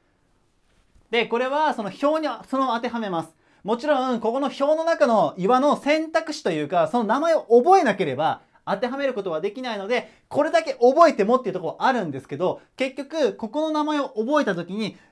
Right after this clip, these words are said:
どれだっけっていうのが分かんなくなるんですね。で、それを覚えるきっかけにはなるので、ぜひ、新幹線は刈り上げ、黒缶を覚えてください。今説明します。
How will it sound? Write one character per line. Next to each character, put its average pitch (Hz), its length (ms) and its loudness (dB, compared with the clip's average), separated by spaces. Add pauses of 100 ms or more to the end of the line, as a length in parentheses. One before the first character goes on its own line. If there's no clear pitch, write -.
(120)
ど 311 260 6
れ 359 140 6
だ 180 100 4
っ - 180 -8
け 110 140 -8
っ 104 60 -18
て - 180 -20
い 120 60 -16
う 113 60 -20 (200)
の 226 80 0
が 202 120 0
分 185 220 2
か 294 140 -2
ん 233 80 -2
な 156 80 -6
く 139 100 -12
な 123 120 -10
る 110 80 -14
ん 101 60 -16
で 101 80 -18
す - 60 -20
ね。 - 160 -20 (460)
で、 233 140 0
そ 254 160 -4
れ 320 120 0
を 381 180 2
覚 196 240 2
え 220 40 2
る 190 100 -4
き - 100 -20
っ - 40 -20
か 233 100 -8
け 247 80 -12
に 247 120 -4
は 226 80 -4
な 233 80 -4
る 226 60 -4
の 240 120 -4
で、 254 80 -2
ぜ 196 100 -4
ひ、 - 220 -10
新 190 260 -4
幹 180 280 -4
線 143 260 -8
は - 260 -4
刈 185 280 -4
り - 40 -2
上 196 100 0
げ、 185 280 -6
黒 269 180 0
缶 123 240 -8
を 131 100 -8
覚 147 180 -4
え - 20 -4
て 135 80 -12
く 117 80 -10
だ 101 80 -16
さ 104 140 -16
い。 - 80 -20
今 185 100 -10
説 185 180 -6
明 143 80 -6
し 123 100 -14
ま 104 120 -18
す。 - 80 -20